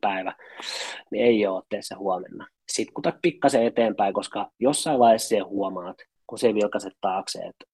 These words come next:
onpas tultu pitkälle siitä ajasta.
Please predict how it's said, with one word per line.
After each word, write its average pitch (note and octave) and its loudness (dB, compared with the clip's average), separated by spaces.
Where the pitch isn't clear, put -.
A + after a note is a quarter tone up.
onpas D3 -2
tultu - -8
pitkälle - -8
siitä - -12
ajasta. - -10